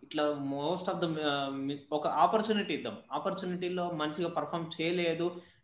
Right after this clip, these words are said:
and రీజనబుల్ గా కాకుండా ఇంకా ఓవర్ గా ఇచ్చేస్తున్నాడు, క్యాచెస్ అనేవి మిస్ చేస్తున్నాడు, ఫాల్స్ చేస్తున్నాడు అనుకో, we have కేఎల్ రాహుల్. కేఎల్ రాహుల్, ఆ, మనం ఐపీఎల్ లో చూసాం, బానే చేశాడు,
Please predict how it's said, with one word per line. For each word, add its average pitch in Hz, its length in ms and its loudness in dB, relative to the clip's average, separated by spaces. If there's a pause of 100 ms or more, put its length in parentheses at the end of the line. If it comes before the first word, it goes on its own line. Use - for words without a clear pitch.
and 160 140 -2 (800)
రీజనబుల్ 214 640 0 (100)
గా 208 60 6
కాకుండా 196 540 0
ఇంకా 185 240 -4
ఓవర్ 180 380 4
గా 202 100 0
ఇచ్చేస్తున్నాడు, 151 640 -4 (720)
క్యాచెస్ 151 380 -2 (400)
అనేవి 120 440 -4 (340)
మిస్ 165 220 -2
చేస్తున్నాడు, 151 440 -2
ఫాల్స్ 151 400 6
చేస్తున్నాడు 131 380 -4
అనుకో, 113 280 -10 (320)
we 139 80 0
have 151 220 2
కేఎల్ 165 300 2
రాహుల్. 107 260 -4 (560)
కేఎల్ 165 220 2
రాహుల్, 156 360 2
ఆ, 143 260 4
మనం 135 300 0
ఐపీఎల్ 143 360 2
లో 147 60 0
చూసాం, 120 400 -6
బానే 135 440 2
చేశాడు, 147 380 0